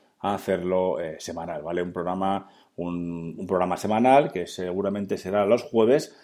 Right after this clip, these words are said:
como acabamos el jueves, el día ci-, el programa número cien es el jueves, pues bueno, pues el siguiente debería ser, eh, según lo tengo yo <laughs> pensado, debería ser el próximo, el siguiente jueves, ¿no? En vez del ocho, pues sería el quince, ¿no?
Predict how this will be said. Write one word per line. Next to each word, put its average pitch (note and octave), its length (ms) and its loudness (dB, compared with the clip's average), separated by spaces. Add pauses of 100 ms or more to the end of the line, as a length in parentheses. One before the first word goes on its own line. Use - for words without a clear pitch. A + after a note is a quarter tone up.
(240)
como F#2+ 180 -2
acabamos F#2+ 400 0
el G#2 60 0
jueves, B2 420 6
el F2 120 -4
día F#2+ 120 0
ci-, F#2+ 180 -6
el F2 300 -4
programa F#2+ 260 0
número F#2+ 220 -2
cien G2+ 200 0
es G2 80 -4
el A2+ 80 -4
jueves, B2 260 6
pues F2+ 120 -4
bueno, E2 160 -8
pues - 140 -20
el D#2 80 -12
siguiente F#2+ 440 -2 (340)
debería G#2 560 6
ser, G#2 400 4
eh, F#2+ 240 2
según F#2+ 360 0
lo F#2+ 80 0
tengo F#2 200 -2
yo G2 120 -2
<laughs> - 0 -
pensado, A2 500 2 (260)
debería G2+ 360 6
ser G#2 180 2
el F#2+ 120 0
próximo, G2+ 540 0
el F#2+ 100 -6
siguiente G2 320 -2
jueves, G#2+ 420 4
¿no? A#2+ 200 0
En F2 160 -6
vez E2+ 500 -6
del E2+ 460 -2
ocho, A2 240 0
pues - 80 -4
sería A2 160 2
el G#2 100 0
quince, F#2 320 -4
¿no? B2+ 160 -2